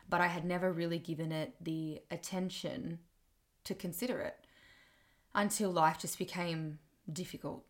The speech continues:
The bare necessities of human function, tying my shoelaces was nearly impossible.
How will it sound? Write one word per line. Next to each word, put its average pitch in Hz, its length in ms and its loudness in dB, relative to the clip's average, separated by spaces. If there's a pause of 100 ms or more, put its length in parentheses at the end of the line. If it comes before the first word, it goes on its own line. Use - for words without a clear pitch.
(180)
The 190 100 0
bare 190 200 8
necessities 170 680 0
of 156 100 -4
human 170 280 -2
function, 151 540 -2 (420)
tying 185 300 4
my 170 80 2
shoelaces - 800 -2 (260)
was 180 180 0
nearly 170 260 0
impossible. 147 680 -6